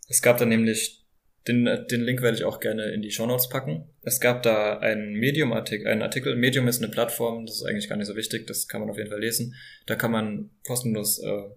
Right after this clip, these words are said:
Artikel schreiben. Und da hat die Europäische Kommi-, Kommission einen Artikel veröffentlicht, wo sie eben die Protester, diese Millionen von Leuten in Europa, die gegen Artikel dreizehn protestiert haben, kritisiert haben und gesagt haben, die werden doch bezahlt von den großen amerikanischen Konzernen.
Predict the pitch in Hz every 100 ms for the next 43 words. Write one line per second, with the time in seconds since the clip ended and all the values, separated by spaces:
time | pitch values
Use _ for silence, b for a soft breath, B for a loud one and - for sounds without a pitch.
0 | _ _ - _ _ _ - 147 147 143
1 | - 120 123 131 123 117 117 127 127 110
2 | - 120 117 - 156 151 151 131 120 123
3 | - 120 113 - 131 143 131 104 B B
4 | B _ - 117 117 110 - 139 123 -
5 | - 107 110 - 117 117 113 113 113 113
6 | 110 - 110 - 131 - - 101 101 113
7 | 107 101 - 110 110 117 139 139 131 113
8 | 120 120 104 104 104 104 107 117 127 B
9 | B - 107 131 139 143 - - - 110
10 | 113 113 113 104 101 - - 101 104 -
11 | - 104 135 131 117 101 101 - - 110
12 | - 104 104 104 101 110 117 107 - 98
13 | - 101 127 143 - 113 110 110 120 113
14 | 104 104 104 110 107 113 107 104 104 -
15 | 107 104 -